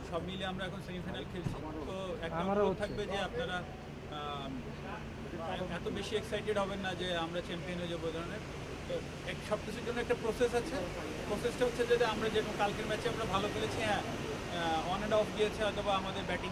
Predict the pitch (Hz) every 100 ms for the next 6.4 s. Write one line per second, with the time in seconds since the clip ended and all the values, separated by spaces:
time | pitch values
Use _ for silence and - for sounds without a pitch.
0 | 190 185 185 190 190 - - - 156 175
1 | 180 170 175 185 190 - - 254 147 151
2 | 147 143 143 151 - - - - - -
3 | 175 - 180 175 196 196 180 185 175 175
4 | 175 180 - 170 156 - - 233 220 -
5 | - 196 - 220 220 240 262 - 233 226
6 | 220 226 214 214